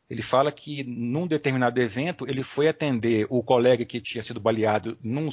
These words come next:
numa situação de force on force, só que usando o simunition, e ele esqueceu de fazer essa varredura, não só necessariamente de olhar pra um lado e pro outro. E enquanto ele aplicava o torniquete nessa pessoa, ele tomou um tiro bem na nuca.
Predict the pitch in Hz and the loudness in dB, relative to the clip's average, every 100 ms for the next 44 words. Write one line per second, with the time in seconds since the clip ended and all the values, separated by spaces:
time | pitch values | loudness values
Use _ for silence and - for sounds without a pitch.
0 | - 127 131 123 - 117 - 113 - 104 | -6 -4 -2 -2 -4 -4 -2 -4 -4 -4
1 | 139 151 123 120 127 107 107 101 120 110 | 0 0 0 -4 -2 -2 -2 -2 -4 -2
2 | 113 175 - 98 _ _ - - - - | -2 -4 -6 -10 _ _ -20 -20 -20 -20
3 | - _ - 135 143 160 180 - 180 - | -20 _ -4 2 4 4 2 2 0 2
4 | 165 170 165 156 135 180 208 151 139 127 | 2 0 0 -2 0 0 0 0 0 -2
5 | 110 104 87 92 _ _ _ 113 170 220 | -4 -8 -10 -16 _ _ _ -8 -6 -6
6 | - 151 147 127 131 131 123 113 120 113 | -2 -2 -2 -8 -8 -6 -4 -2 -2 -2
7 | 117 127 104 110 98 95 107 90 - _ | -4 -4 -2 0 -2 -6 -12 -12 -16 _
8 | _ _ _ _ _ _ _ _ _ _ | _ _ _ _ _ _ _ _ _ _
9 | _ - 131 151 - 196 196 180 165 151 | _ -8 -4 -4 -2 -2 0 0 -2 0
10 | 143 127 156 139 - - 127 123 - 110 | 0 0 -2 0 -2 -4 -2 -2 -6 -6
11 | 127 139 - - 165 165 170 170 - 151 | -4 -4 -6 -6 -6 -4 -4 -4 -4 -2
12 | 165 185 151 135 - | 0 0 -2 -4 -10